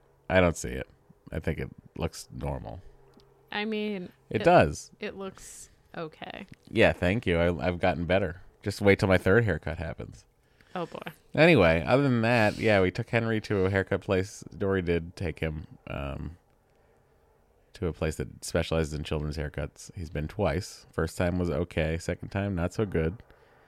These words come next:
Speaker 1: And the third time, with the most recent time, I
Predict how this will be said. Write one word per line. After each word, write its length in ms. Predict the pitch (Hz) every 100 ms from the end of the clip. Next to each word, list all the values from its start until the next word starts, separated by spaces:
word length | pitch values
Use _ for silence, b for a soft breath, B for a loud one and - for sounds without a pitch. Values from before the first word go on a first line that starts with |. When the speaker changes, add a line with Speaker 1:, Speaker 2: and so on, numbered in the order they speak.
| b b b
Speaker 1:
And 200 | 82 80
the 40 | 76
third 320 | - 87 80
time, 400 | 92 80 78 50
with 200 | 73 71
the 120 | 78
most 300 | 80 85 82
recent 280 | 135 165 107
time, 220 | 95 87 85
I 220 | 82 78